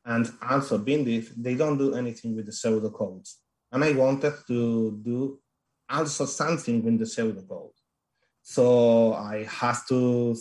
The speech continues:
think about possible signatures. I have to think about new kinds of fuzzy hashes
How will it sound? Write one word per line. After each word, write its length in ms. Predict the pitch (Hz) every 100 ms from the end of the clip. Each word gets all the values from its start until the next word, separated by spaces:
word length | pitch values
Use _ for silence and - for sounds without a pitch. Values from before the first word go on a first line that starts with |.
| -
think 500 | 135 135 131 135 -
about 420 | 107 110 107 - _
possible 460 | 120 - 117 117 113
signatures. 1160 | - 131 139 147 139 - 135 131 131 131 131
I 80 | 107 104
have 220 | 113 113
to 80 | -
think 540 | 120 131 131 131 131 123
about 460 | 113 113 110 110
new 320 | 117 113 120
kinds 360 | 113 123 120 117
of 120 | 117 -
fuzzy 240 | 117 117 143
hashes 640 | 135 131 135 131 131